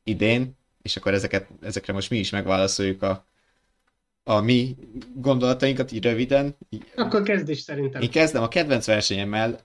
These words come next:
Speaker 1: egyértelműen a Magyar Nagydíj, mégpedig azért, mert kint voltunk, ö, Oliverrel mindketten, és, ö, hát teljesen más, ö, személyesen ott lenni egy Nagydíj hétvégén, ak-, függetlenül akár a pályán történt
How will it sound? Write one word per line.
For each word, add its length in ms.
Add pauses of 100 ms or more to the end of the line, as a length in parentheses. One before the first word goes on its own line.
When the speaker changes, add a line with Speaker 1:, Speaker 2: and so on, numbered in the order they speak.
Speaker 1:
egyértelműen 600
a 40
Magyar 320
Nagydíj, 540
mégpedig 340
azért, 280
mert 180
kint 240
voltunk, 520 (380)
ö, 340 (120)
Oliverrel 500
mindketten, 640 (340)
és, 360
ö, 320 (540)
hát 280 (560)
teljesen 360
más, 500 (260)
ö, 340 (440)
személyesen 640
ott 180
lenni 240
egy 160
Nagydíj 300
hétvégén, 600 (400)
ak-, 240 (100)
függetlenül 540
akár 380
a 220
pályán 340
történt 600